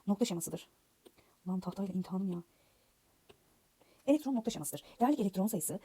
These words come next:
son katmandaki elektron sayısını, yani nokta sayısını veriyor. Bunlar ne demek oluyor? Hemen bakalım. Şimdi tekrar <laughs> kalınlaştırıp inceleştirelim. Flor. Şimdi iyonik bi-, bileşiklerle kıyaslamak istiyorum. Orada elektron or-, alışverişi vardı.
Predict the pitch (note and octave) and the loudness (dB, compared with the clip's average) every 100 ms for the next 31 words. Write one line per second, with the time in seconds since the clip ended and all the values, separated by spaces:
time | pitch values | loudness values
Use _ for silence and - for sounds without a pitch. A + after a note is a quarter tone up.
0 | - - C4 G3 E3+ D#3 G3 A3 G#3+ F3+ | -6 -2 -2 -2 -2 -2 -2 -2 -2 -2
1 | E3+ A3+ - F#3 A3+ C#4+ F#3+ C4 - - | -2 -4 -4 4 6 6 4 0 -6 -20
2 | _ _ - - - - - - - - | _ _ -20 -20 -20 -16 -16 -16 -14 0
3 | C#4 B3+ F#3 D#3+ D#3 D#3 F#4 D4+ B3 E3+ | 2 2 2 -2 -6 -4 2 4 4 2
4 | F3 F3 C4+ A3 E3+ D#3+ B3 F3 A3 F3+ | 0 0 2 2 0 -2 -2 -2 0 -2
5 | G3+ - - G#3 G3+ G3 G#3 F#3 F#3 D#3+ | -6 -6 0 0 0 -2 -2 0 0 -4
6 | F3 - - - - E4+ F3+ - - F4 | -8 -10 -16 0 8 8 8 -4 -2 2
7 | B3 D#4+ A#3 A3 A3 B3 A#3+ G#3 F#3 F3 | 6 4 4 2 4 2 2 2 2 -2
8 | - F#3 C#4 G3 F#3+ - F#3 - _ - | -2 2 4 2 0 -2 -6 -8 _ -8
9 | - G3 G#3 C4 C4 B3 | -2 2 2 2 0 -2